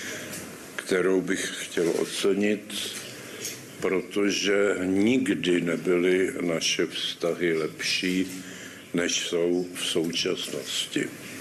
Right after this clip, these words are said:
Chtěl bych poděkovat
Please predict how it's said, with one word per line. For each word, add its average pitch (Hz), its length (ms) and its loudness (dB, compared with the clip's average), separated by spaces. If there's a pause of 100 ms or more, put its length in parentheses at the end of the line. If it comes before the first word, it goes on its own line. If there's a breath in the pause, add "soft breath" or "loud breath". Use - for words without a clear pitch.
(1500 loud breath)
Chtěl 127 300 0
bych 127 220 0
poděkovat 107 880 4